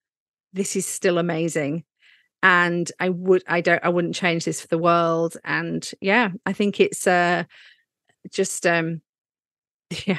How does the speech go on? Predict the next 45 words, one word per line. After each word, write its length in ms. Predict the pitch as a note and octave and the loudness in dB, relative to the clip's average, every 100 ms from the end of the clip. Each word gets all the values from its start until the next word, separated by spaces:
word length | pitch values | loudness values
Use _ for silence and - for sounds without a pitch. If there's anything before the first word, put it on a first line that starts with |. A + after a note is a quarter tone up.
| - | -4
a 80 | F3 | 0
wonderful 480 | G3 G#3+ G#3 G3 E3 | 2 2 2 2 2
way 180 | E3+ | 2
to 160 | E3+ F#3+ | 0 -2
raise 240 | F3 F3 | -2 -2
kids 400 | - C#4 G4 G#3 | -2 0 0 0
and 160 | F3 F#3 | -2 0
to, 200 | - F#3 - - - - | 2 2 2 -12 -10 2
w-, 160 | B3+ - | 2 4
even 300 | C#4 D#4+ F4 | 4 4 6
if 140 | F#4 F#4 | 4 4
it's 140 | F4+ | 2
just 160 | D#4 C#4+ | 0 2
a 80 | |
little 320 | A#3+ G#3+ A3+ A3 | 4 4 4 2
bit 180 | - | 0
of 120 | F3 E3+ | -2 -4
it, 160 | - _ _ _ _ | -10 _ _ _ _
even 220 | A#3 A#3+ C4+ | -2 2 2
if 80 | |
it's 140 | C4 - | 2 -2
just 180 | B3 A3 | 0 0
a 40 | |
glimmer. 480 | F#3 F#3 F3+ E3 E3 | 2 2 2 0 0
I 100 | G3 | 2
was 200 | G#3 G3+ | 4 4
at, 180 | A3+ - | 4 4
my 180 | G#3 A3 | 0 2
husband 340 | G#3+ - A3+ | 0 2 2
works 240 | F#3 C#3+ F#3+ | 2 0 -2
in 60 | |
the 80 | F3+ | -2
education 520 | F3 - F3 D3+ F#3+ | -2 -2 0 0 -2
system 500 | E3+ F#3+ - F#3+ F#3+ - _ _ _ _ _ _ - | -6 -6 -4 -4 -4 -8 _ _ _ _ _ _ 0
and 80 | F3+ | 2
I 80 | F3+ | 4
was 180 | F3+ G#3 | 6 6
at 120 | F#3 | 6
one 140 | F#3+ | 2
of 60 | F3 | 0
the 100 | E3+ | -4
schools 320 | - F#3+ F#3+ | 2 2 4
that 120 | - | 0
he's, 300 | F3+ F3 - - - - - - - _ | 0 -2 -4 -14 -20 -20 -20 -20 -20 _
um, 480 | F#3 F3 F3 F3 E3+ | 2 2 2 0 -4